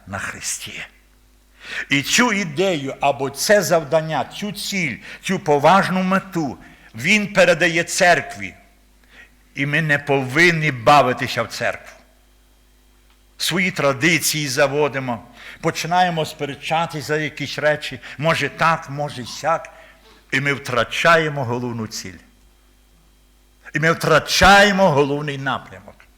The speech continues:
За любу річ ми можемо, я не про вас кажу, а в загальному за любу річ ми можемо сперечатися, доказувати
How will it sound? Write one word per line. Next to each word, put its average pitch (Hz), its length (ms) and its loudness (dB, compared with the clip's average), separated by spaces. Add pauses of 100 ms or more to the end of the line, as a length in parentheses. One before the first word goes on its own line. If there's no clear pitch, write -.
(1600)
За 156 220 4
любу 202 280 0
річ 208 240 0
ми 151 140 -4
можемо, 156 360 0
я 156 140 -2
не 147 100 -4
про 143 180 -4
вас 143 240 -2
кажу, 156 420 -4 (220)
а 147 80 2
в 131 60 -4
загальному 147 680 -2
за 143 180 -2
любу 151 320 -4
річ 180 420 -6 (360)
ми 131 120 -4
можемо 131 380 -2
сперечатися, 131 920 -2
доказувати 139 920 -4